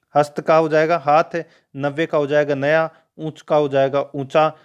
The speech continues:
लेकिन अक्ष का यहाँ पे आंसू दे रखा है जो कि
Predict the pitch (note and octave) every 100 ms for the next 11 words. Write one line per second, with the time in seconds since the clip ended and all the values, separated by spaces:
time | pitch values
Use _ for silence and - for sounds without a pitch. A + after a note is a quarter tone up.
0 | _ - C#3 D3 C#3+ - D#3 - - -
1 | D3 D3 C3+ D#3 C#3 C#3 C#3 D3+ C#3 C3+
2 | C3+ C3+ C3+ C3 B2 C#3